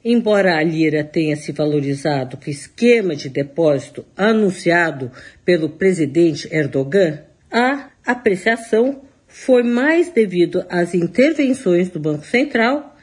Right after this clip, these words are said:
e provavelmente de credores estáveis do que aos locais convertendo seus depósitos de dólares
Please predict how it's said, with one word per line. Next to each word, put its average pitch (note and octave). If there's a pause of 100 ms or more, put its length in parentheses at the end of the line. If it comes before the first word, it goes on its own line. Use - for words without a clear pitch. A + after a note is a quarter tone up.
(120)
e C#4+
provavelmente B3
de F#3
credores F3
estáveis E3 (220)
do B3+
que A3+
aos G#3
locais F#3 (160)
convertendo F#3+
seus E3+
depósitos D3+ (260)
de - (160)
dólares C#3+